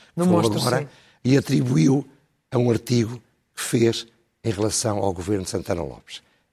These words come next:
Speaker 2: Enganei-me,
Speaker 1: Pois
Speaker 2: peço
Speaker 1: não,
Speaker 2: desculpa
Speaker 1: sim.
Speaker 2: a Santana
Speaker 1: Sim,
Speaker 2: Lopes,
Speaker 1: sim.
Speaker 2: ele falava do governo de Guterres
Speaker 1: Uhum.
Speaker 2: quanto ao monstro.
Speaker 1: Sim.
Speaker 2: Mas, para averiguar isso tudo, descobri porque é que eu me tinha enganado, porque houve realmente uma,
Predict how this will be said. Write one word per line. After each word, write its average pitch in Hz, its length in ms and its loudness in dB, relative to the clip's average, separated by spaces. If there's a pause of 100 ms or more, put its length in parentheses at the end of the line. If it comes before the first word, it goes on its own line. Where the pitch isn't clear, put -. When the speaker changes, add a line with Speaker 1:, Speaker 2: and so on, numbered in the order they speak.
Speaker 2:
Enganei-me, 107 460 2
Speaker 1:
Pois 147 160 -2
Speaker 2:
peço 143 160 0
Speaker 1:
não, 127 60 -2
Speaker 2:
desculpa - 340 0
Speaker 1:
sim. - 40 -4
Speaker 2:
a 87 40 -2
Santana 95 400 -4
Speaker 1:
Sim, 101 60 0
Speaker 2:
Lopes, 127 320 -2
Speaker 1:
sim. - 40 -16 (480)
Speaker 2:
ele 131 100 4
falava 120 520 0
do 90 100 -4
governo 139 320 0
de 165 120 2
Guterres 135 600 2
Speaker 1:
Uhum. 180 340 2
Speaker 2:
quanto 123 240 -2
ao 110 60 2
monstro. 92 380 -6 (240)
Speaker 1:
Sim. - 100 -18
Speaker 2:
Mas, 180 580 4 (560)
para 202 480 4
averiguar 110 460 2
isso - 220 -4
tudo, 135 180 0
descobri 139 580 4 (540)
porque - 220 0
é 156 40 0
que 139 60 -6
eu 160 80 2
me 131 80 -4
tinha 143 240 0
enganado, 131 400 0
porque - 220 0
houve 156 180 4
realmente 117 460 0
uma, 120 200 -2